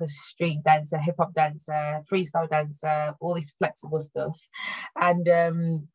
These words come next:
again, even though it's dancing, it was still music based because I was dancing to music, and I was dancing to music that I really enjoyed,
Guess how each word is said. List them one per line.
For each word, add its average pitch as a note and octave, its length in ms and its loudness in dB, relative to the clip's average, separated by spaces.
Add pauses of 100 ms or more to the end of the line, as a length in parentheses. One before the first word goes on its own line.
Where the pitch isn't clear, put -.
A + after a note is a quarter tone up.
(100)
again, F#3+ 540 4 (240)
even A3 220 -6
though G#3 80 4
it's F3 160 0
dancing, F#3 420 0
it D#3+ 80 -2
was E3 140 0
still F#3+ 220 0
music G3 440 0
based G#3 320 4
because F#3+ 220 -10
I F3+ 60 2
was E3+ 120 -2
dancing D#3+ 540 0
to E3 80 -2
music, E3+ 480 2
and E3 180 4
I D#3 60 4
was D#3+ 160 -4
dancing E3 440 0
to - 80 -10
music E3 200 -6
that D#3 160 2
I D#3 40 -4
really D#3+ 360 0
enjoyed, D#3+ 680 2